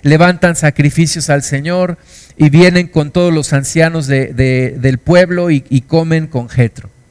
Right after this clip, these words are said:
Qué padre. Pero al siguiente día, pues Moisés tenía que trabajar. Y nosotros debemos de aprender muchas cosas de esta historia, entre estas, que una visita no puede interrumpir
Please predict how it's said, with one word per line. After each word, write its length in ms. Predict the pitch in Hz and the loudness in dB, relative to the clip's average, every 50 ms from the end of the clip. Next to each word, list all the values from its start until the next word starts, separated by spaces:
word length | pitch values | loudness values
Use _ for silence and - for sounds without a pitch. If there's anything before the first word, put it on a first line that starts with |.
| _ _ _ _ _ - - - _ _ _ - | _ _ _ _ _ -20 -20 -20 _ _ _ -2
Qué 140 | 170 175 165 | -2 -2 0
padre. 460 | - - 151 127 117 110 107 107 - _ _ _ _ _ _ _ _ _ _ _ _ _ _ - | 0 0 0 0 -2 -6 -8 -14 -16 _ _ _ _ _ _ _ _ _ _ _ _ _ _ -2
Pero 160 | - 220 226 | 0 2 2
al 80 | 226 220 | 2 2
siguiente 500 | - 220 214 196 247 254 247 - 294 262 | 0 0 0 2 2 0 0 0 -2 0
día, 280 | 254 220 202 202 214 | 0 2 2 2 2
pues 300 | - - 175 170 151 - | 2 2 0 -2 -2 -2
Moisés 420 | 156 156 160 139 - 180 175 156 - | -2 -2 -2 0 0 0 -2 -2 -2
tenía 340 | 180 170 165 151 143 139 135 | -4 -2 0 0 0 0 0
que 140 | - 147 | 0 -2
trabajar. 540 | - 165 160 165 170 175 175 - 220 233 247 _ _ _ _ _ _ _ _ _ _ _ _ _ _ _ _ _ _ _ _ _ _ _ _ _ _ _ _ _ _ | -2 0 -2 -2 -2 -2 -4 -6 -8 -12 -12 _ _ _ _ _ _ _ _ _ _ _ _ _ _ _ _ _ _ _ _ _ _ _ _ _ _ _ _ _ _
Y 360 | - 156 160 156 156 156 156 156 151 | 0 2 2 2 2 0 -2 -2 -6
nosotros 420 | 151 - 180 185 - 202 208 180 | -8 -10 -10 -10 -8 -6 -4 -2
debemos 240 | 175 175 180 185 160 | -2 -2 -2 -2 -2
de 80 | 170 | -4
aprender 500 | 156 - 147 143 151 156 160 160 160 165 | -2 -2 -2 -4 -4 -2 -4 -4 -4 -6
muchas 340 | 160 156 160 160 - 165 147 - | -8 -10 -8 -4 -4 -4 -4 -2
cosas 300 | 160 151 139 156 151 135 | -6 -6 -4 -4 -2 -2
de 80 | 139 | -2
esta 220 | 139 131 - 151 143 | -4 -4 -4 -4 -4
historia, 500 | 127 - - 175 175 160 143 127 110 - | -6 -6 -8 -8 -8 -6 -4 -6 -6 -4
entre 420 | - 131 135 123 156 160 170 180 202 | -6 -6 -4 -4 -2 0 0 0 0
estas, 480 | 196 - - 190 190 208 - - - _ _ _ _ _ _ _ _ _ - | -2 -4 -6 -8 -8 -8 -8 -12 -14 _ _ _ _ _ _ _ _ _ -2
que 140 | - 165 170 | 0 0 0
una 240 | 175 190 214 214 202 | 0 0 0 0 2
visita 440 | 196 160 - - 185 - - 185 | 0 0 -2 -4 -6 -4 -4 -4
no 120 | 180 180 170 | -4 -4 -8
puede 280 | - - 180 180 175 | -4 -2 -2 0 0
interrumpir 800 | 175 170 160 - 147 135 135 135 131 123 - 156 151 151 143 | -2 -4 -2 -2 -2 -2 -4 -8 -8 -2 0 0 0 0 -2